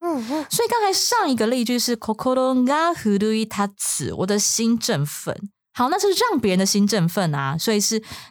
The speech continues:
Speaker 2: 皆さんの心を奮い立たせる，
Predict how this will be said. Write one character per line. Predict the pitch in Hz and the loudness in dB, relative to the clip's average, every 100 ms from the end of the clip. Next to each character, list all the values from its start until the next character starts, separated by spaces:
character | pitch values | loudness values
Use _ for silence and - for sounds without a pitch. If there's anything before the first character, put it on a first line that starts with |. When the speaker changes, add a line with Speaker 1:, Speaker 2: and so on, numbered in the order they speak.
| - | -2
Speaker 2:
皆 | 202 220 | 0 2
さ | 220 190 | 0 2
ん | 170 | 2
の | 180 | 2
心 | - 269 262 330 311 302 - | 0 -4 0 0 0 0 0
を | 349 392 427 _ _ _ _ _ _ _ | 2 2 -2 _ _ _ _ _ _ _
奮 | 240 247 269 | 0 2 2
い | 285 | 0
立 | 285 262 | -2 -2
た | 247 | 0
せ | 233 202 | 0 2
る， | 196 151 139 - | 2 0 -2 -6